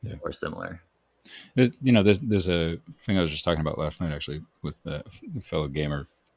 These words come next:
Speaker 1: Essentially, the, the cheat code, like, reaching for the cheat code means that I'm frustrated, that, like, my muscles are all tight, and I'm essentially, like, my brain's done. And I think one of the challenging things is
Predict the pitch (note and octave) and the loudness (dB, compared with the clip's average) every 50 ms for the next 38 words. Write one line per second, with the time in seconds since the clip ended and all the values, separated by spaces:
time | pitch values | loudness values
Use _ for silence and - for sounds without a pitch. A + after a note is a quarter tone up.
0 | _ _ - G2 F2+ G2+ F#2+ E2 F2 E2 D#2+ - - - - F#2+ E2+ E2 D#2+ D#2+ | _ _ -2 0 4 4 4 4 4 2 0 0 -4 0 2 4 4 4 4 2
1 | D2+ D2+ D#2+ - - _ _ _ _ _ - _ _ - A#2 A#2 - - A#2+ G#2+ | 2 0 -4 -6 -12 _ _ _ _ _ -20 _ _ 0 0 2 2 4 2 2
2 | - - G#2 F#2 - - E2+ E2 - A2+ A2+ - A#2+ G#2 - F2+ D#2+ D#2 - - | 2 2 0 0 2 0 -2 2 4 4 4 6 4 2 2 2 0 0 0 -2
3 | F2 - - D#2+ D2 C#2+ C#2+ D2+ D2+ D#2 D2+ C2+ D2 C#2+ C#2 C2 - D#2+ D#2 - | -2 -2 0 0 0 0 -2 -2 -2 -2 -2 -2 -2 -4 -4 -4 -2 0 0 0
4 | - D2+ D2 C#2+ C#2+ C#2+ C#2 _ _ _ - - C2 C2+ C#2 - - C#2 C#2 C2 | 0 -2 -4 -4 -4 -6 -10 _ _ _ -6 -4 -2 -2 -2 -4 -4 -6 -6 -6
5 | - - - D#2+ C#2 C#2 D#2 D#2 - E2 D2 - D#2 C#2+ C#2+ C#2 C#2 - C#2 C2+ | -6 -6 -6 -4 -2 -2 -2 -2 -2 -2 -4 -4 -4 -4 -4 -4 -4 -2 -2 -2
6 | C#2 C2+ - _ _ _ _ _ - - C2 B1+ B1 B1 B1+ - - - - - | -2 -4 -8 _ _ _ _ _ -8 -6 -6 -4 -4 -4 -6 -6 -4 -4 -4 -4
7 | - B1 - - A#1 - - - C2 - - - C2 - - - A2 - - E2+ | -6 -6 -6 -8 -10 -8 -8 -8 -8 -6 -6 -6 -6 -6 -6 -8 -10 -10 -10 -14
8 | - _ _ _ _ - - - - - - - - - - - _ - - - | -16 _ _ _ _ -20 -20 -18 -18 -18 -18 -18 -20 -20 -20 -20 _ -20 -10 -2
9 | - D#2+ D#2 D2+ D2 C#2 C#2+ C#2 C2 - - D2+ D#2 - E2 D2 D#2+ E2 D#2 D2 | 2 2 2 2 2 -2 -4 -4 -6 -6 -8 -8 -6 -4 -4 -2 -2 -2 -2 -2
10 | D2+ - - F2 F2 E2 D2+ D2 D2+ - F2+ E2+ E2 E2 D2 C#2+ C#2+ C#2 C2+ C2+ | -4 -2 -2 0 0 0 0 -2 -4 -2 -2 0 0 0 0 -2 -4 -6 -6 -6
11 | - - - | -8 -8 -10